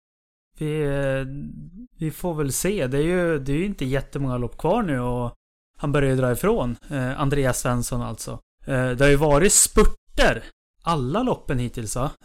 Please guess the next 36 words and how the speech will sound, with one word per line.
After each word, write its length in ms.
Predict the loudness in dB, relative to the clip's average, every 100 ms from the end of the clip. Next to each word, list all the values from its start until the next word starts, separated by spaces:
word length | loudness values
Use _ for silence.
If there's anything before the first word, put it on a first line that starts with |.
| -10
Eh, 240 | -6 -6
så 220 | -4 -2
det 100 | 0
är 60 | 2
ju 160 | 2 0
ganska 300 | -2 -2 -2
tajt, 460 | 0 0 0 -4
men 160 | -4 0
han 160 | 0
är 140 | 0 0
ju 360 | 0 0 0
väldigt 420 | 0 -2 -2 -4 0
vass 280 | -2 -2
där, 180 | -4 -6
så... 320 | -4 -4 -4 -6 -8 0
Nej, 140 | 2
men 120 | 4
Andreas 360 | 4 4 2 2
har 80 | 0
varit 180 | 2 2
väldigt 260 | 2 0
stark, 580 | 0 2 2 -2 -6 -4
eh, 100 | -2
i 240 | -2 -4
spurterna 640 | -4 -2 -2 0 0 0 0
och 100 | 0
han, 300 | 0 0 0
eh, 400 | 2 2 2 -2
kniper 480 | -4 -4 -2 0
ju 100 | 0
första 320 | 0 -2 -2 -4
platsen 420 | -4 -4 -4 -4
precis 340 | -2 -4 -2
före 400 | 0 2 2 0
Gabriel 480 | 2 2 2 0 0
Thorn 480 | -2 -4 -2 -2